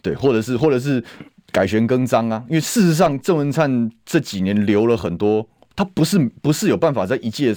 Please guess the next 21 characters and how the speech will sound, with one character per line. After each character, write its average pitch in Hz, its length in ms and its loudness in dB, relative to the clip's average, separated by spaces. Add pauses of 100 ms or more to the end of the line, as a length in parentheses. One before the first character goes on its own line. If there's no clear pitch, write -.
(140)
甚 208 200 0
至 160 200 -4
没 170 60 2
有 156 40 2
办 135 160 0
法 101 100 0
在 107 300 0
十 - 280 -6
年 113 180 0
之 113 100 -4
内 117 140 -2
兑 110 180 0
现 101 160 -2
的 90 80 -4
支 92 180 -10
票， 90 240 -6 (200)
他 131 100 -6
开 151 140 2
了 123 80 0
一 92 100 -2
大 87 260 -4